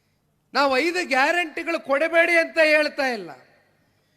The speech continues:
ಐದು ಗ್ಯಾರಂಟಿಗಳು ನೀವು ನೀಡ್ತಾ ಇರ್ತಕ್ಕಂಥದ್ದು ತಪ್ಪು ಅಂತ ನಾವು ವಾದಿಸ್ತಾ ಇಲ್ಲ. ಐದು ಗ್ಯಾರಂಟಿಗಳಿಗೆ ನಿಮ್ಗೆ ಪ್ರತಿ ವರ್ಷ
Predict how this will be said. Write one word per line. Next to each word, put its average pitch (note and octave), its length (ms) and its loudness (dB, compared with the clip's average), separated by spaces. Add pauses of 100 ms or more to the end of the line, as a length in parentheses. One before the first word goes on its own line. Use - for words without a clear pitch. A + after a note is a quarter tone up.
(180)
ಐದು E4 360 -4
ಗ್ಯಾರಂಟಿಗಳು E4 640 -2
ನೀವು D#4 200 -8
ನೀಡ್ತಾ E4 420 -4
ಇರ್ತಕ್ಕಂಥದ್ದು D#4 680 -6
ತಪ್ಪು D4 460 -6
ಅಂತ E4+ 260 -4
ನಾವು D4 240 -4
ವಾದಿಸ್ತಾ A#3 540 -8
ಇಲ್ಲ. C#3+ 240 -12 (1200)
ಐದು D4+ 360 -4
ಗ್ಯಾರಂಟಿಗಳಿಗೆ C#4+ 840 -2
ನಿಮ್ಗೆ C4+ 240 -8
ಪ್ರತಿ A3+ 460 -8
ವರ್ಷ C#4 300 -6